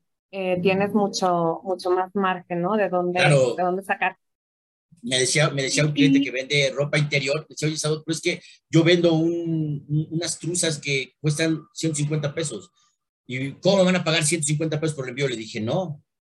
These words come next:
Speaker 2: pues dile que te compre el paquete de los siete días de la semana, o que te compre
Speaker 1: Claro.
Speaker 2: cinco pa-, o que te compre cinco, ármale los paquetes y oblígalo a que, a que el cliente te compre un poquito más para que él no sienta que,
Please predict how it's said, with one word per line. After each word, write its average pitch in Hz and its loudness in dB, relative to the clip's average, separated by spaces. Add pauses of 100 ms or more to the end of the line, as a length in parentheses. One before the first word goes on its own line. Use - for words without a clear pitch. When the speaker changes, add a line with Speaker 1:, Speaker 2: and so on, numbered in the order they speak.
(340)
Speaker 2:
pues 104 -10
dile 147 -2
que 151 -8
te 117 -8
compre 143 0
el 147 0
paquete 151 -2
de 135 -2
los 117 -4
siete 151 -2
días 151 0
de 151 -2
la 135 -2
semana, 135 -4 (160)
o 107 -6
que 120 -10
te 180 -4
compre 147 2
Speaker 1:
Claro. 151 2
Speaker 2:
cinco 175 -2
pa-, 147 -2
o 117 -10
que - -14
te 131 -8
compre 143 -6
cinco, 170 -4 (140)
ármale 175 0
los 131 -6
paquetes 147 -4
y 117 -8
oblígalo 185 0
a 180 -4
que, 165 -6
a 135 0
que 151 -4
el 147 -2
cliente 180 -2
te 165 -6
compre 170 -2
un 180 0
poquito 160 -2
más 170 -2 (280)
para 135 0
que 139 -2 (760)
él 175 0
no 180 0
sienta 185 -2
que, 143 -8